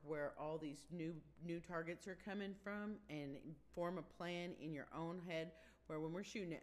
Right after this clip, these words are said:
here at the house or here local, then we get to talk about it or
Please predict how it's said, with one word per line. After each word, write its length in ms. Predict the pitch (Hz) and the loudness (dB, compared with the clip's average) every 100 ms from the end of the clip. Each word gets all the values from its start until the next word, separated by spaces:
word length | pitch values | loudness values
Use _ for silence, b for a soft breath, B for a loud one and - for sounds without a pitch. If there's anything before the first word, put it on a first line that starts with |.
| - | -6
here 220 | 143 175 | 0 0
at 80 | 160 | 2
the 60 | 139 | -2
house 500 | 190 165 139 156 151 | 2 2 2 -2 -2
or 220 | 135 131 139 | -2 -2 -2
here 320 | 165 165 151 147 | 4 4 4 6
local, 420 | 170 175 143 143 B B B - | 4 4 2 0 B B B 2
then 300 | 165 160 160 151 151 | 4 4 2 0 2
we 460 | 156 147 147 151 - | 4 4 2 -4 -2
get 160 | 156 156 | -2 -2
to 80 | |
talk 320 | 143 165 151 170 | -4 -2 0 0
about 340 | 156 139 143 | 4 4 4
it 140 | 151 | 2
or 80 | 135 | -2